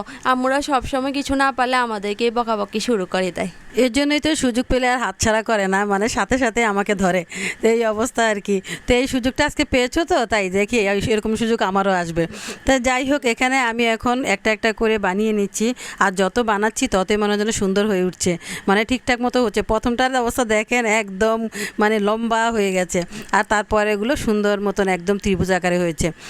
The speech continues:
Speaker 2: অনেক সুন্দর হয়েছে। আর খেতে যে এত ভালো হয়েছে আমি কি বলবো, আসলে আমি নিজেও জানি না কি বানিয়েছি। সত্যি বলতে এভাবে যদি বানিয়ে বাচ্চাদেরকে দেন বাচ্চারা কিন্তু অনেক খুশি হবে। তো এখন আমি আরও একটা বানালাম, এই যে এখন কত সুন্দর হয়েছে দেখো। আর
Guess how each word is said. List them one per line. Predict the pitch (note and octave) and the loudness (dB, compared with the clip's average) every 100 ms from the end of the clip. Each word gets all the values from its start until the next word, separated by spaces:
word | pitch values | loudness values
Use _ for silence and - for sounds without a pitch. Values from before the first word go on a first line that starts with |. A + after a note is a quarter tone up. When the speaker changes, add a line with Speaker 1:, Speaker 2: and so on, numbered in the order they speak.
| - | -4
Speaker 2:
অনেক | B3 C4+ | 0 2
সুন্দর | C#4 C4 G#3+ | 2 0 2
হয়েছে। | G#3 F3 - E3 - - | 2 0 -2 -6 -6 -2
আর | G#3+ - | -2 2
খেতে | A3 G#3+ | 0 0
যে | B3 | 0
এত | C#4 C#4+ | 0 0
ভালো | A#3+ G3 G3+ B3+ | -2 0 0 2
হয়েছে | C4 C4 C4+ | 0 0 0
আমি | A3 A3 | -2 -2
কি | C4 C4 | 0 2
বলবো, | G#3 G3+ | 2 0
আসলে | G3+ G#3 | 0 0
আমি | F#3+ | 0
নিজেও | G#3 G#3+ C4 A#3 | 0 0 0 0
জানি | G#3 G3 | 0 0
না | G3 | -2
কি | A3 | 0
বানিয়েছি। | F#3 F3 E3+ E3+ F3+ E3+ - - - | 0 0 0 -2 -4 -4 -12 -14 -2
সত্যি | - B3+ D4+ | 0 0 0
বলতে | D4 C#4 B3+ C4+ - | 0 0 0 0 0
এভাবে | A#3 A3+ B3 C4 | 0 0 -2 0
যদি | C4 C4 | 0 0
বানিয়ে | A3 G#3 A3 A3+ | 0 0 0 0
বাচ্চাদেরকে | G3+ G#3 G#3 G#3+ A3+ | -2 -2 -4 0 0
দেন | G#3 G#3 | 2 0
বাচ্চারা | F#3 F3+ G3+ | 0 0 0
কিন্তু | G#3 A#3 | 0 0
অনেক | F#3+ F#3+ F#3+ | 0 0 -2
খুশি | - F3+ F3 | -2 -2 0
হবে। | E3+ D#3+ E3+ - - - | 0 0 -4 -12 -18 0
তো | C#4 | 2
এখন | B3 B3 C#4 | 2 0 0
আমি | C4 C4+ | 0 0
আরও | A3 A3 A3+ | 0 0 0
একটা | A#3+ | 0
বানালাম, | A3+ A3+ G#3+ G#3 B3 | 0 0 2 0 0
এই | G3+ | 0
যে | F#3 B3 | 0 -2
এখন | A3+ - G#3+ | 0 -2 0
কত | G3 A3+ | 0 0
সুন্দর | A3 G#3 | 0 2
হয়েছে | A3 G#3 A#3 | 2 2 0
দেখো। | G3+ G3 C#4 D4+ - - | 0 0 0 -2 -8 -2
আর | G#3+ | 0